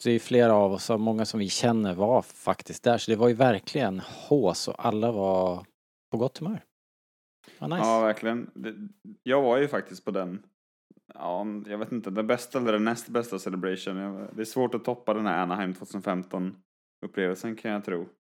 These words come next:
Speaker 1: Mm.
Speaker 2: Eh, men det var jävla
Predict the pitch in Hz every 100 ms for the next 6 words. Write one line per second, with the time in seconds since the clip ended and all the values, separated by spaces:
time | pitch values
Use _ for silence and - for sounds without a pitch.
0 | _ - 110 104 104 104 104 87 87 76
1 | 64 - _ _ _ _ _ 98 98 98
2 | 98 98 92 85 - _ _ _ _ -
3 | 71 98 113 101 95 123 131 123 117 110